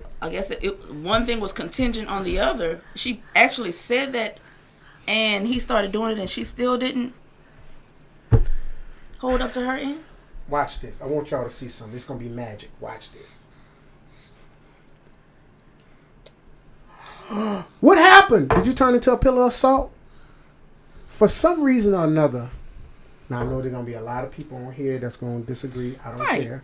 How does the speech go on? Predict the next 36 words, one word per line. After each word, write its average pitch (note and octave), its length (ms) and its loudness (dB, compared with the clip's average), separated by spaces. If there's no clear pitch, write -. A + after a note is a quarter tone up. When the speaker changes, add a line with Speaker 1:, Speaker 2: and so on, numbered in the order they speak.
Speaker 1:
'cause F#4 140 -14
you're A4 100 -14
trying G#4 220 -8
to F#4+ 60 -10
say F4+ 340 -6
Speaker 2:
I C3+ 100 -2
don't D3 140 -4
care. G3+ 80 -14
Speaker 1:
give E4 200 0
up F4 160 0
the D#4 60 -8
marriage? F#4+ 360 -2
Is F4+ 60 -10
that F4+ 120 -6
what F#4+ 100 -12
you're G4 80 -16
trying G#4+ 180 -12
to - 40 -18
say? A4+ 160 -12
Speaker 2:
No. C4 280 2
Speaker 1:
Let E4 140 0
it F4 80 -8
go? G4+ 240 -10
Speaker 2:
Can D3+ 120 2
I C#3 60 4
finish, D#3 260 2
Barbara? D#3+ 440 0
Speaker 1:
Go G3 140 -12
ahead. E3 260 -14
Speaker 2:
Thank D#3+ 220 -2
you. D3+ 240 -4
Um, D3+ 180 -2
Speaker 1:
Really? A3+ 280 -4
Speaker 2:
yes. C#3 480 2
Speaker 1:
<laughs> - 40 -10
Speaker 2:
This E3+ 1040 4